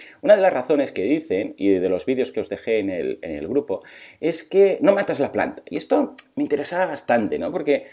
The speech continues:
eh, es cierto, eh, la fruta es, eh, cae del árbol o de, de, del,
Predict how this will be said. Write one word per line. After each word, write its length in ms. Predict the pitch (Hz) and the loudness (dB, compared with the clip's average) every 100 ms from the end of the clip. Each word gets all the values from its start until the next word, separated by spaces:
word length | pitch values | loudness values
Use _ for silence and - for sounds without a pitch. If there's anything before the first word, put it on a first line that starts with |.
| - _ - | -20 _ 0
eh, 280 | 117 113 113 127 - - | 4 4 4 -4 -2 -2
es 160 | 147 | 0
cierto, 440 | 185 196 113 - - | 6 6 6 0 0
eh, 140 | 98 101 | -4 -2
la 140 | 98 | -2
fruta 480 | 95 170 180 190 262 | 0 0 4 2 0
es, 160 | 262 90 | -8 -8
eh, 240 | 85 - - - - | -8 -10 -14 -14 0
cae 180 | 101 | 4
del 120 | 104 127 | 8 8
árbol 380 | 170 190 320 330 | 8 6 4 2
o 300 | 90 85 80 | 0 0 -2
de, 200 | 78 67 | -2 -4
de, 240 | 76 55 | -6 -8
del, 380 | 53 69 57 52 | -8 -10 -10 -14